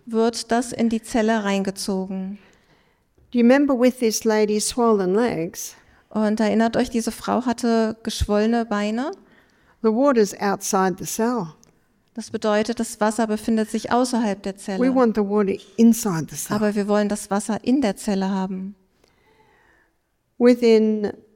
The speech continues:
Speaker 2: twenty-four hours, her legs had gone down by half.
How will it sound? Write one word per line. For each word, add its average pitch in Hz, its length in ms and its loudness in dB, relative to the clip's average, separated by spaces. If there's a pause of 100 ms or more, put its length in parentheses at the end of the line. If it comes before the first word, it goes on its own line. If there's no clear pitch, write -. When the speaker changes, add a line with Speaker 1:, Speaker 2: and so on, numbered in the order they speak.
(160)
Speaker 2:
twenty-four 277 720 2
hours, 196 560 -2
her 220 100 4
legs 208 380 2
had 185 180 -6
gone 190 300 0
down 196 540 0
by 175 180 -4
half. 160 540 -4